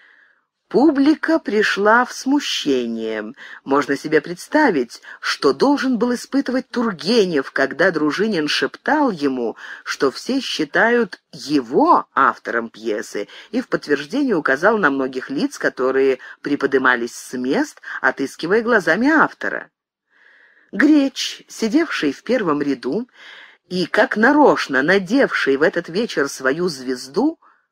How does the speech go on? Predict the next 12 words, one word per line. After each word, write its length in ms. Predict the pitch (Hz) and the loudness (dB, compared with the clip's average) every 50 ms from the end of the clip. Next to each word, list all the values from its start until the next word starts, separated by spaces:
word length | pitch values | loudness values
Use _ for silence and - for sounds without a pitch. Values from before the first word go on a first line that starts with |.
| _ - | _ -6
привстал 800 | - 151 143 127 - - - - - 120 120 113 143 220 285 311 - - - - - _ | -2 -2 -2 -2 -2 -8 -12 -4 0 2 4 4 4 2 0 -4 -8 -12 -20 -20 -20 _
и, 120 | - 170 185 | -4 -4 -2
с 120 | - - | -2 -2
негодованием 680 | 170 160 139 147 143 135 135 170 214 220 208 190 180 160 | -4 0 2 2 2 4 4 4 4 4 2 0 0 0
указывая 500 | 151 143 - 170 170 160 147 143 147 143 | 0 2 2 2 0 2 2 2 0 0
публике 400 | - - 170 156 151 139 - 143 | 0 -2 -6 -4 -4 -4 -2 -2
на 140 | 139 135 131 | -2 -2 -4
сцену, 340 | - - - 202 247 247 202 | -4 -2 -2 0 0 0 0
произнес: 600 | 208 220 220 202 160 139 151 143 131 - - - | 0 0 0 0 -2 -2 0 0 0 0 -4 -6
"Полюбуйтесь, 800 | - - 185 208 220 208 277 330 175 175 302 - - 160 143 - 143 | -2 0 0 0 2 4 6 6 8 6 6 4 0 -6 -4 -2 0
милостивые 540 | 147 139 127 123 - - - 135 135 139 | 2 2 2 2 0 -2 0 4 4 4
государи, 680 | 127 139 131 - 143 139 135 131 127 120 107 110 101 - | 4 2 0 0 0 0 2 4 2 2 2 0 -2 -4